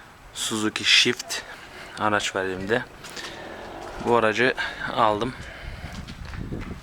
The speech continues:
E, bu aracı güzel bir şekilde toplayacağız, temizleyeceğiz. Hatta elimizden geldiğince de boyayacağız.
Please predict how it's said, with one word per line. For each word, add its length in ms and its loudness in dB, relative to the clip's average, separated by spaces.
E, 240 -8
bu 100 2
aracı 400 4
güzel 320 4
bir 40 2
şekilde 480 2
toplayacağız, 480 0
temizleyeceğiz. 800 2
Hatta 340 4
elimizden 500 2
geldiğince 500 2
de 120 4
boyayacağız. 560 2